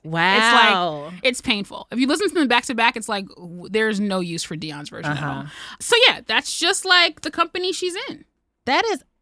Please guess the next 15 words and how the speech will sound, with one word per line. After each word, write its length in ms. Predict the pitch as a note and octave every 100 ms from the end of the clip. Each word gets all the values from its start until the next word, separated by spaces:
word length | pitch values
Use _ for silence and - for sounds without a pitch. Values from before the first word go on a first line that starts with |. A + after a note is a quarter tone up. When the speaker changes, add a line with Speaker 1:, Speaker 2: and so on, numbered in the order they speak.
| _ -
Speaker 1:
amazing. 600 | G3 F#3+ F3 D#3+ A#2 C4+
Speaker 2:
It 100 | G4+ C5+
is. 140 | F3 -
It's 180 | G#4+
a 120 | A#4+ C#4
goat 420 | F3+ G3+ G3+ -
level 260 | G3 F3
skill. 380 | E3+ - - - -
Speaker 1:
It 120 | F3
Speaker 2:
You 80 | G#3+
know 60 | G#3+
what 60 |
I 20 |
mean? 120 | A3+
Speaker 1:
is. 60 | A#3+